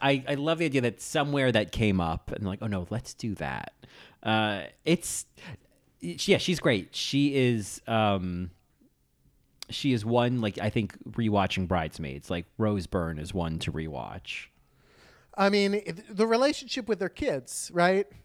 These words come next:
Speaker 2: Fuck off, Helen.
Speaker 1: Uh-huh. Well, and, and then we see that early. I mean, that great, obviously, the whole, the whole tennis scene is a whole moment.
Speaker 2: Oh.
Speaker 1: But, but we
Speaker 2: Oh.
Speaker 1: get those hints early of, like, oh, Helen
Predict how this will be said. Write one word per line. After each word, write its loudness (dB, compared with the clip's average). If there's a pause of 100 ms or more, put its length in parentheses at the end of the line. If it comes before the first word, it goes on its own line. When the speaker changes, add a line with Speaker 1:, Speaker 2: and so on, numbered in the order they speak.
Speaker 2:
Fuck 4
off, 2
Helen. 6
Speaker 1:
Uh-huh. -4
Well, 8
and, 10
and 10
then 10
we 6
see 4
that 6
early. 4
I 2
mean, 6
that 6
great, 8
obviously, 4
the -2
whole, -2
the 4
whole 2
tennis 2
scene -2
is -4
a 0
whole -2
moment. -4
Speaker 2:
Oh. 4 (800)
Speaker 1:
But, -6
but 12
we 10
Speaker 2:
Oh. 6
Speaker 1:
get 10
those 10
hints 2
early 4
of, -2
like, -2
oh, 4
Helen 0